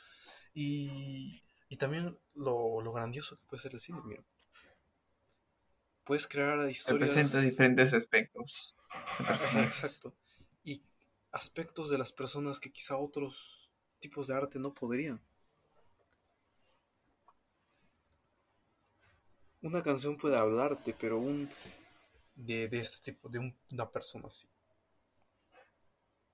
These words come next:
Speaker 1: Pero en el cine, encima de que sea una canción, <laughs> que te ponen una
Speaker 2: <laughs>
Speaker 1: canción de ya por sí habla sobre eso, te representan al personaje con una historia completa.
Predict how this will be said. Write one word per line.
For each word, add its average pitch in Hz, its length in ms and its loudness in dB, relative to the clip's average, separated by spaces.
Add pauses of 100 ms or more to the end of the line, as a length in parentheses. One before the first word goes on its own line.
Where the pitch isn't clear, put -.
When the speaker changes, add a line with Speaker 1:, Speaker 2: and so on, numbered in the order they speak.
(320)
Speaker 1:
Pero 123 280 0
en 117 160 0
el 117 100 -2
cine, 165 460 0
encima 147 340 -4
de 135 100 -2
que - 80 -6
sea 160 140 -4
una 151 180 -8
canción, 143 640 -2
<laughs> - 1120 -16
que - 120 -4
te - 180 -8
ponen 156 240 0
una 143 140 6
Speaker 2:
<laughs> - 20 4
Speaker 1:
canción 123 420 2
de 123 100 4
ya 131 200 6
por 123 160 -2
sí - 220 -2
habla 139 360 4
sobre 117 340 -4
eso, 214 280 -4 (460)
te 131 140 -6
representan 127 760 0
al 110 100 0
personaje 120 440 -6
con 117 160 -8
una 120 120 -4
historia 117 420 2
completa. 110 380 -4